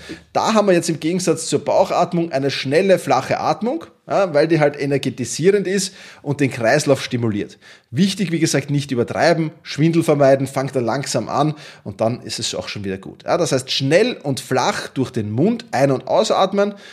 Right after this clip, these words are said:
das Ganze auch nur kurz, circa fünfzehn bis zwanzig Sekunden und dann wieder normale Atmung.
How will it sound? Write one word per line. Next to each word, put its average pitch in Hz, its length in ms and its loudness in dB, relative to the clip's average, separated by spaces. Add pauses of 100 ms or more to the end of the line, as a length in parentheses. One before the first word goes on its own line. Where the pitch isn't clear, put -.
(100)
das - 160 -8
Ganze 175 320 2
auch 147 100 0
nur 143 140 4
kurz, 262 380 2
circa 165 220 2
fünfzehn 240 440 0
bis 165 140 -2
zwanzig 139 380 -2
Sekunden 196 560 -2 (260)
und 107 140 -12
dann 131 160 2
wieder 131 160 4
normale 117 640 2 (260)
Atmung. 104 440 -6